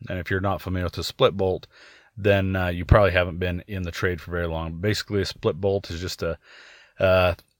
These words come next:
piece of, a, a really short piece of metal that's been cut out to look kinda like a U, and it's threaded, and then it has a nut over it,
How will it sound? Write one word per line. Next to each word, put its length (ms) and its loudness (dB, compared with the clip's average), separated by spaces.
piece 280 4
of, 220 -2
a, 260 -8
a 160 -8
really 360 -4
short 260 2
piece 220 2
of 40 2
metal 300 4
that's 220 -2
been 280 0
cut 440 6
out 300 0
to 100 -4
look 280 -2
kinda 220 4
like 220 2
a 40 -2
U, 400 2
and 260 -4
it's 180 -6
threaded, 500 8
and 220 -4
then 100 0
it 80 -4
has 180 0
a 40 0
nut 260 4
over 240 2
it, 120 -2